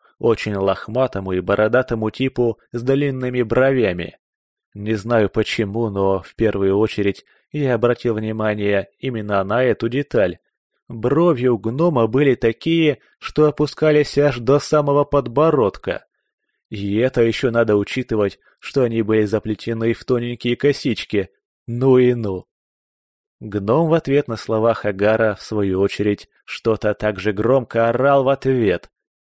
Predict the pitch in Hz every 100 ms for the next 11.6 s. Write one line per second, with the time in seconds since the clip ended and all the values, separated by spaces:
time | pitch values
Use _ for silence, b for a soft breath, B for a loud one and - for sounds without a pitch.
0 | _ _ - 143 143 131 156 147 170 160
1 | 151 - 143 151 147 - 135 117 101 131
2 | 143 127 110 117 113 123 - 139 147 101
3 | 98 98 - 127 98 92 - - 123 92
4 | - _ _ _ _ _ _ - 151 156
5 | 196 185 - - 143 156 151 151 139 -
6 | 135 127 127 120 110 113 - 110 107 104
7 | 107 - 113 104 95 101 95 107 143 -
8 | - 101 95 _ - 151 160 147 139 117
9 | 110 127 - 127 92 - _ _ _ _
10 | _ _ _ 104 104 143 185 - 135 120
11 | - 117 135 139 107